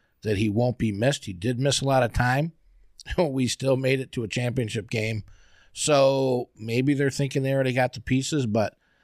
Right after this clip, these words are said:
I wouldn't be surprised if they either via the draft or free agency brought in another guy, maybe similar to John Brown for a little bit less money,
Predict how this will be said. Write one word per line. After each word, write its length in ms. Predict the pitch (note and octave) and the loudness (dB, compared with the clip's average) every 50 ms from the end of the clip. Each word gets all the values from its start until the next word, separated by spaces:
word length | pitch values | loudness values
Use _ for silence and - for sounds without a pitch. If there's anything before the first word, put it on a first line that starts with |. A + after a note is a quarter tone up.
| _ _ _ | _ _ _
I 120 | - - A2 | -4 -4 -2
wouldn't 480 | G#2+ G2 A2+ C#3 D#3 D3+ D3+ C3+ A2 | 0 2 2 2 2 2 0 -4 -2
be 140 | A2 C3+ C3+ | 2 2 2
surprised 800 | B2+ - - G#2 - - C3 B2+ A#2+ A#2 G2+ G2+ G2+ F#2+ F#2+ G#2+ G2+ | 2 0 -2 -4 -2 0 2 4 4 6 4 4 2 0 -2 -4 -4
if 180 | G2 F#2+ - | -4 -4 -2
they 160 | - A2 G#2 | -2 -2 -2
either 320 | G2+ G#2 G#2+ G2 G2+ F#2+ F2+ | 0 -2 -2 -4 -4 -6 -6
via 220 | F2+ G2 F#2+ F#2 | -6 -6 -6 -6
the 100 | F2 F2+ | -8 -8
draft 560 | E2+ G2 A#2 C3 C3 C3 B2+ B2+ A#2+ - - | -6 -4 -2 0 0 2 2 0 0 -2 -4
or 400 | - G#2+ G#2 G2+ F#2+ F#2+ F#2 F#2 - | -4 -4 -2 -2 -2 -2 -4 -6 -8
free 240 | - A#2 A2+ A#2 B2+ | -8 -4 0 0 2
agency 640 | B2+ B2 A2+ A#2 G#2 - - A#2 A2+ A2 G#2 - _ _ _ _ _ _ _ _ _ | 2 0 -4 -8 -10 -8 -6 -4 -4 -4 -4 -8 _ _ _ _ _ _ _ _ _
brought 320 | - A#2+ B2 A#2+ A#2+ A#2 A2+ | -2 2 2 4 4 4 4
in 200 | A#2+ A#2+ A#2+ A#2 | 4 2 2 0
another 500 | G2 G2+ G2+ G#2 A2+ A#2+ A2+ A2+ A2 G#2 | -2 -2 -2 0 0 0 0 0 -2 -2
guy, 500 | G2 G2 G#2 G#2 G#2 G2+ G2+ G#2 G#2 - _ _ _ _ _ | -2 0 0 2 2 2 0 0 -2 -6 _ _ _ _ _
maybe 260 | - A2+ A2+ G2+ G#2 | -6 -4 -4 -2 -2
similar 420 | G2 - - D#3+ D#3+ D#3+ D#3 D3 C3+ | -2 -2 0 0 2 2 2 2 2
to 120 | C3 B2+ | 2 0
John 360 | A2+ A2+ C3+ C3 B2+ C3 B2 | 0 0 0 0 0 0 -2
Brown 360 | A#2+ B2+ B2+ B2+ B2+ B2+ B2 A#2 | -2 -2 0 0 -2 -4 -4 -4
for 260 | - - A2 G#2 G#2 | -4 -4 -4 -4 -2
a 60 | G2+ | -2
little 200 | G#2+ B2 C3 C3+ | 0 0 0 0
bit 160 | A#2 A#2 B2 - | 0 -2 -2 0
less 280 | A#2+ A#2+ A#2 - - - | 0 2 2 0 -2 -4
money, 480 | A#2 A2+ G#2+ G#2+ A2 A2 G#2+ G#2+ - | -4 -4 -4 -4 -4 -6 -6 -6 -8